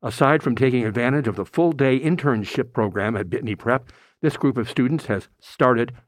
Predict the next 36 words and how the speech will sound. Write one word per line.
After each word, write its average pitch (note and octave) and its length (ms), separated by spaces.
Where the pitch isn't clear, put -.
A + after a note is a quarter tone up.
a G#2 80
volunteer A2 600
club. - 400
While A2 240
Bitney C#3+ 500
Prep's - 320
volunteer C3+ 520
club A#2+ 360
is G#2+ 140
only D3+ 300
a B2+ 40
month C#3 280
old, C#3+ 260
they've G2+ 200
already C3+ 440
been F#2+ 240
plenty C3 420
busy. A2 440
The A2+ 80
group, C#3 320
known B2 240
as B2 200
the G#2+ 120
Bitney A#2+ 360
Helpers, C#3+ 460
recently C3+ 380
worked B2 260
a G2+ 80
five-hour A#2+ 560
shift - 340
at G#2+ 200
the G2 260
Habitat D3 420
for A#2 120
Humanity A#2+ 680
Restore A2 800